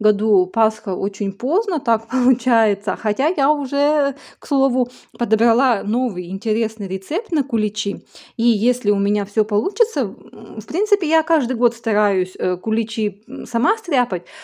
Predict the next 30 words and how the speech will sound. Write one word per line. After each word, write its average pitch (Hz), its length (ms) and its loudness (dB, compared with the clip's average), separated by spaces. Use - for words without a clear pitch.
Притом 254 360 0
я 240 140 2
стряпаю 214 560 -2
их 190 140 -6
много 220 500 0
и 208 80 -6
стараюсь 214 480 0
именно 240 240 2
правильное 220 520 0
тесто, 214 360 -2
чтобы 170 300 -10
было. 165 420 -2
Оно 220 280 2
особое 220 480 -2
для 156 120 -8
куличей. - 560 -10
И 208 80 -4
вот 233 280 2
я 220 260 4
здесь 226 220 -2
ещё 214 200 -2
нашла 208 380 0
один 185 280 -2
рецепт, 190 440 -4
который, 277 360 -2
мне 247 120 2
кажется, 254 380 -2
немножко 214 400 -2
полегче, 254 480 -2
чем 202 380 -4